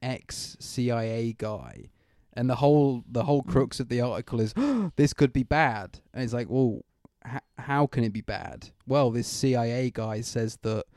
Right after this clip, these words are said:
Speaker 2: Mm-hmm.
Speaker 1: withdrawing troops too early and stopping the war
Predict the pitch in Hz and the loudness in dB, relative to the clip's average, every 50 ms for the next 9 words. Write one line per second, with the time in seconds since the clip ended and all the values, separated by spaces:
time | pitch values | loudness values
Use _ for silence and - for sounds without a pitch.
0 | _ _ - 185 175 170 170 165 165 113 165 - _ - 117 120 120 117 117 110 | _ _ -12 -10 -8 -8 -6 -2 -2 -2 -2 -2 _ 0 2 2 2 2 2 0
1 | 110 110 - - - 117 117 - _ - - - - - _ _ _ _ - - | 0 -2 -2 0 0 2 0 0 _ -8 -8 -8 -10 -12 _ _ _ _ -4 -2
2 | 117 110 113 113 113 113 113 113 110 110 110 - - - 120 113 - - 117 107 | 0 2 2 0 0 -2 -4 -4 -4 -4 -4 -6 -6 -4 -4 -4 -4 -4 -4 -2
3 | 107 110 110 107 110 110 113 113 110 110 110 107 107 110 113 | -2 -2 -2 -2 0 0 0 0 2 2 2 2 0 0 -2